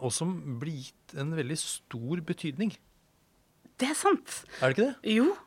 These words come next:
Speaker 2: og, og derfor så har vi, eh, lenge snakket om denne episoden.
Speaker 1: <laughs> Ja.
Speaker 2: <laughs> Og jo mer vi har snakket om den, jo mer komplekst viser det seg å være. Så jeg håper at vi i slutt, når vi er ferdig med dette,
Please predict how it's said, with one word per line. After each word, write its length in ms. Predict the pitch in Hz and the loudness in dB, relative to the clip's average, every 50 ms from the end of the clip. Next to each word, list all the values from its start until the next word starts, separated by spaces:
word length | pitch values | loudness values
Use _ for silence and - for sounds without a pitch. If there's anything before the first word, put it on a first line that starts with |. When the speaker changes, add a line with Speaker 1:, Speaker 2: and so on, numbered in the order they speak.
| _ | _
Speaker 2:
og, 200 | - - 208 - - - | -4 -2 -2 2 4 6
og 120 | 262 226 | 6 6
derfor 300 | 269 285 277 - - 320 | 6 4 2 2 0 0
så 180 | - - 285 247 | 2 2 2 4
har 200 | 233 247 247 226 | 6 6 6 6
vi, 100 | 226 226 | 4 2
eh, 540 | 233 226 226 226 226 - 220 220 220 208 - - | 2 2 0 0 0 0 2 2 2 0 -2 -2
lenge 480 | - 208 214 233 240 240 247 247 254 339 427 403 - | -2 0 2 4 4 4 4 6 6 6 6 4 0
snakket 480 | - - - 226 214 196 - - 233 220 | -6 -8 -4 -2 -2 -2 0 2 2 2
om 120 | 208 208 185 | 4 4 4
denne 240 | 180 175 175 175 180 | 4 4 4 4 2
episoden. 540 | - - 208 - - 175 160 156 185 269 339 - _ _ - - - - | 0 -2 -4 -2 -2 -2 -2 2 2 2 2 0 _ _ -20 -16 -10 -8
Speaker 1:
<laughs> 360 | 190 - - 127 - - - | -2 2 2 2 2 4 6
Ja. 120 | 151 160 185 - - - - - 277 - - 262 254 | 8 8 10 10 8 10 10 10 10 10 10 10 8
Speaker 2:
<laughs> 520 | - 240 - - - - - - - - | 8 6 4 0 -6 -12 -10 -10 -2 6
Og 120 | 214 247 277 | 10 12 12
jo 80 | 277 285 | 12 12
mer 240 | 269 254 233 247 269 | 12 10 8 6 6
vi 60 | 247 | 6
har 80 | 233 233 | 4 4
snakket 380 | - 208 196 190 - - 220 214 | 4 2 0 0 2 0 0 0
om 120 | 226 247 | 0 -2
den, 220 | - 311 302 302 302 - _ | 0 0 0 0 0 -4 _
jo 140 | 220 208 240 | -2 0 2
mer 400 | 247 233 214 190 170 165 196 214 - - - | 2 2 4 4 4 2 2 0 -4 -8 -10
komplekst 1040 | - 220 208 - - - - - - - _ - - - - - - _ - - 226 - 170 | -10 -10 -10 -10 -12 -12 -12 -12 -12 -14 _ -14 -12 -12 -12 -14 -14 _ -12 -12 -12 -10 -6
viser 340 | 175 165 160 - - 196 | -6 -6 -6 -6 -6 -4
det 120 | 185 208 196 | -4 -4 -2
seg 160 | - 185 170 | -2 -2 -2
å 20 | 156 | 0
være. 300 | 147 143 139 - - 202 | 0 0 -2 -2 -4 -2
Så 180 | - 214 202 202 - - - - - - - - - | -2 -2 -2 -2 -4 -10 -16 -16 -16 -16 -4 -2 -2
jeg 80 | - | -2
håper 520 | - - 233 233 233 - _ - 277 262 - | 2 4 4 4 4 2 _ -8 -2 0 0
at 140 | 226 - | 0 0
vi 240 | - 202 208 214 - - _ - | 0 -2 -4 -4 -4 -6 _ -6
i 180 | 208 208 - - _ _ - - | -6 -6 -6 -8 _ _ -18 -16
slutt, 840 | - - - - - - - - 226 202 202 233 330 - - _ _ - | -12 -12 -10 -10 -10 -10 -4 -2 -2 0 0 -2 -2 -4 -8 _ _ -2
når 160 | 208 208 220 | 0 0 2
vi 60 | 233 | 2
er 40 | 262 | 0
ferdig 400 | - - - 214 190 196 190 208 214 | -2 -2 -2 -2 -2 -2 -2 -2 -2
med 120 | 202 196 | -4 -4
dette, 220 | - - 269 302 | -4 -4 -6 -6